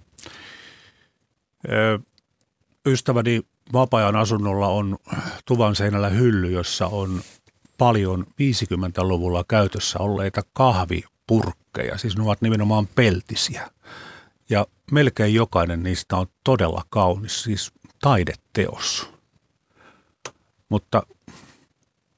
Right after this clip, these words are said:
ei nykyään, kun menee ostamaan kahvia, niin mitään taideteosta saa.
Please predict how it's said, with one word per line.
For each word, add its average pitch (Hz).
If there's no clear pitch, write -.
ei 170
nykyään, 135
kun 104
menee 104
ostamaan 101
kahvia, 87
niin 90
mitään 95
taideteosta -
saa. -